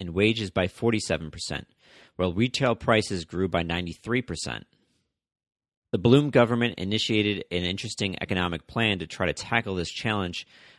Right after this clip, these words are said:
known as the First Five-Year Plan. It was argued that France had fallen behind demographically,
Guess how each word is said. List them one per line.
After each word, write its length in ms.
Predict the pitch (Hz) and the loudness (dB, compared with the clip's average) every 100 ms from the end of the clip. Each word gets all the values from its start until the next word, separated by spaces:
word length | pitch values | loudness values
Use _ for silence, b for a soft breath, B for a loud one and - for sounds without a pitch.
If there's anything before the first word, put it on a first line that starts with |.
| - | -2
known 180 | 107 110 | 0 2
as 80 | |
the 140 | 95 101 | 0 -4
First 420 | - 98 92 - | 0 0 0 -4
Five-Year 460 | - 95 98 82 78 | 0 2 2 0 -4
Plan. 400 | - 69 62 - _ _ b b b b | -4 -8 -8 -12 _ _ b b b b
It 80 | 123 | 2
was 180 | 135 127 | 6 8
argued 340 | 120 117 95 | 8 4 0
that 120 | 98 | -2
France 400 | - 110 104 104 | -2 0 0 -2
had 100 | 95 | -6
fallen 460 | - 101 95 98 95 | -4 0 0 0 -4
behind 500 | 95 92 87 87 85 | -6 -6 -4 -2 -2
demographically, 880 | 82 76 92 90 95 101 98 92 | -6 -4 -4 -2 -4 -6 -4 -4